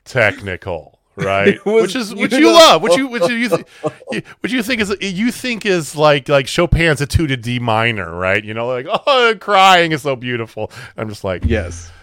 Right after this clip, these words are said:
Speaker 1: I'm like, like, "Where's the Spanish? Where, where's the flippy shit at? Come on."
Speaker 2: Uh, yeah, I mean, it,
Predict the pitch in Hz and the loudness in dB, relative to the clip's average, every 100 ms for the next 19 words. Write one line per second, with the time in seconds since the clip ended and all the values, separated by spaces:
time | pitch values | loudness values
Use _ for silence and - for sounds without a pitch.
0 | - - 107 107 131 123 117 190 220 180 | -20 -12 -10 -8 -4 -4 0 0 0 -6
1 | - 104 82 - - 185 190 233 190 135 | -10 -12 -12 -18 -8 -6 -2 -4 -4 -12
2 | 98 82 78 - 76 71 - _ _ _ | -12 -16 -18 -20 -20 -20 -20 _ _ _
3 | - 131 92 - _ _ 156 151 139 - | -16 -14 -14 -20 _ _ -2 -2 -2 2
4 | 185 165 233 294 269 240 - _ - 208 | 2 4 0 -2 -8 -10 -16 _ -4 -4
5 | - | -4